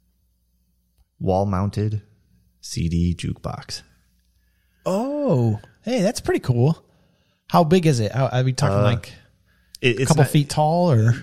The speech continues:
Speaker 1: Yeah, it's probably three foot tall.
Speaker 2: Did you say C D?
Speaker 1: Yeah.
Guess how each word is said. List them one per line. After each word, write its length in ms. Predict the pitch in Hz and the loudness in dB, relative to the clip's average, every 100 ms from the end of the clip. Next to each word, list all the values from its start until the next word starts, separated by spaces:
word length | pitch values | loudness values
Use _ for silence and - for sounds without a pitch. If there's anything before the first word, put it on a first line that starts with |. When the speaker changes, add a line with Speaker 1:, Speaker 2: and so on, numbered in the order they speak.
| - | -6
Speaker 1:
Yeah, 240 | 139 139 | -6 -4
it's 180 | 143 - | -4 -4
probably 380 | 117 95 87 80 - _ _ _ _ _ | -2 0 -2 -6 -14 _ _ _ _ _
three 240 | - 87 | -8 -6
foot 260 | 85 87 82 | -6 -8 -10
tall. 460 | - 80 80 80 - _ | -10 -10 -8 -10 -14 _
Speaker 2:
Did 80 | - | -2
you 80 | 175 | 2
say 160 | 180 | 4
C 260 | 143 - 165 | 2 2 0
D? 380 | 139 160 247 - | 2 0 -2 -8
Speaker 1:
Yeah. 220 | 90 87 | -10 -8